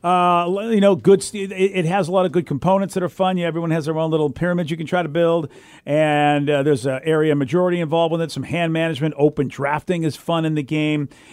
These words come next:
And it's quick. That is, I mean, when a game says it takes, you know, uh, what it takes to play, and this one says it takes maybe sixty to seventy-five minutes, and it can play up to four players, they're not kidding.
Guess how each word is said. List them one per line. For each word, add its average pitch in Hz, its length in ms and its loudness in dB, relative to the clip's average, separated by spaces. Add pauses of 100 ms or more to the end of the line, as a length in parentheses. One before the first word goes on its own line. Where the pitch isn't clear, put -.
(100)
And 247 300 0
it's - 140 -8
quick. - 680 0 (540)
That 269 280 4
is, 220 200 0
I 220 60 0
mean, 214 180 4
when 202 100 2
a 196 60 0
game 359 300 -4
says 233 380 2
it 185 120 -2
takes, 196 400 -4
you 196 100 -2
know, 135 400 -2
uh, 139 180 -2
what 143 200 0
it 143 80 -4
takes 151 220 -4
to 120 100 -12
play, 120 380 -4 (280)
and 147 260 0
this 165 140 -4
one 170 160 -4
says 160 220 0
it 147 100 -8
takes 160 300 -2
maybe 254 240 0
sixty - 340 -8
to 180 80 -4
seventy-five 180 560 -4
minutes, 180 320 -4 (240)
and 160 100 -4
it 156 40 -4
can 139 100 -4
play 185 160 2
up 156 80 0
to 147 80 -6
four 165 240 0
players, 165 460 0 (180)
they're 208 100 6
not 311 200 2
kidding. 262 360 2